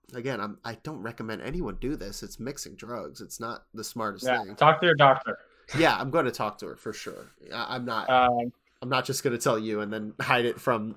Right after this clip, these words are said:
Speaker 1: the medical professional <laughs> that's prescribing me
Speaker 2: Mm.
Speaker 1: stuff, but I just wanna, you know, be as transparent as possible. That's like,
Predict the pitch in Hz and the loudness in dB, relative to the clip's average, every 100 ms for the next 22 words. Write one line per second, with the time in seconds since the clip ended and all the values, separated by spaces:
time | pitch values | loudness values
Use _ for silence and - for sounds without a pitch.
0 | - 135 120 123 123 117 - 113 110 - | -8 -4 -2 -2 -4 -6 -10 -8 -6 -6
1 | 110 107 - 143 - 175 190 160 - 160 | -8 -8 -8 -6 -2 8 8 6 0 -2
2 | - 175 170 - 123 120 107 104 107 101 | 2 2 2 2 2 0 -6 -8 -10 -10
3 | 107 - - - - - _ 143 147 170 | -14 -16 -20 -18 -18 -20 _ -2 -2 2
4 | 165 151 143 135 107 110 123 117 - 107 | 4 4 4 -2 -4 -4 -6 -8 -8 -10
5 | - 127 110 - 131 110 101 - 107 - | -6 -4 -4 -4 -6 -6 -6 -8 -8 -8
6 | 107 104 101 - 104 101 | -8 -6 -8 -8 -8 -10